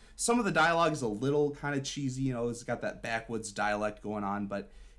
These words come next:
it's a great movie, I think. And Gary Cooper does a great performance. You know,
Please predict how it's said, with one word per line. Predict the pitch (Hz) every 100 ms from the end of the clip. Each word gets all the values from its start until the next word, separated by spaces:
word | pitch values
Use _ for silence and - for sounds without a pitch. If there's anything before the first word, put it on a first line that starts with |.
| 196
it's | 196
a |
great | 165 160 135
movie, | 117 104 92 85
I |
think. | 87 90 87
And | - 101 - -
Gary | 151 143
Cooper | 135 131
does | 107
a | 95
great | - 95 98 -
performance. | 98 - 92 87 76 -
You | 90 117
know, | 107 98